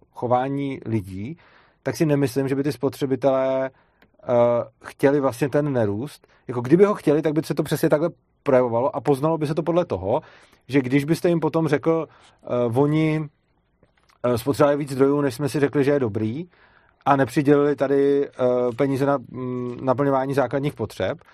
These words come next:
tak to, kdyby lidi chtěli ten nerůst, tak se to podle mě projeví tím, eh, že fakt jako tam přestanou nakupovat a že prostě, když si řeknou: „Hele, Mekáč,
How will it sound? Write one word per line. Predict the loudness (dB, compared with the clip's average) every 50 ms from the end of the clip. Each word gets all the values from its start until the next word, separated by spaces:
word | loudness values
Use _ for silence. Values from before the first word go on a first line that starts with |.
| _ _ _ _ _ _ _ 0
tak | 0 0 0 2
to, | 2 2 2 0 _ _ -18 -12
kdyby | -2 2 2 4 6
lidi | 6 4 4 2
chtěli | 2 2 0 2
ten | 2 0 0
nerůst, | 0 0 0 0
tak | -2 -2
se | -2
to | -2 -2
podle | 0 0 0
mě | 0 0 0
projeví | 0 0 0 0 0 -2
tím, | -2 -2 -4 -2 -2 -4 -6 -10 _ _ _ _ _ _ -6 -2 2 2 4 4 4
eh, | 2
že | 2 0
fakt | 2 0 0 0 0
jako | 0 0 2
tam | 2 2 0
přestanou | -2 -6 -4 -2 -2 0 0
nakupovat | -2 -2 -4 -6 -4 -4 -4 -4 -4
a | -4
že | -6 -4
prostě, | -4 -6 -6 -6 -6
když | -6 -4
si | -6
řeknou: | -6 -6 -4 -2 -2
„Hele, | 0 0 0
Mekáč, | -2 -2 -2 -2 -2 -2 -4 -10